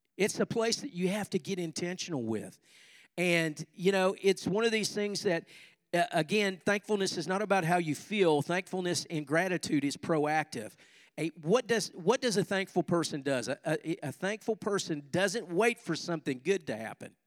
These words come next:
okay, to be grateful towards God. They just absolutely turn towards God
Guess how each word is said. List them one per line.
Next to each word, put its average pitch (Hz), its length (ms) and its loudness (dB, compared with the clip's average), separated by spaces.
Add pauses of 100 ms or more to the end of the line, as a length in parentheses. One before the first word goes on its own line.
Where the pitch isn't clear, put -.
(200)
okay, 117 400 -6 (400)
to 170 80 0
be 135 160 0
grateful 127 480 -4
towards 117 340 -6
God. 113 340 -4 (440)
They 160 300 2
just 151 280 0 (160)
absolutely 165 800 -2 (220)
turn 175 520 -4 (340)
towards 196 400 2
God 123 380 -2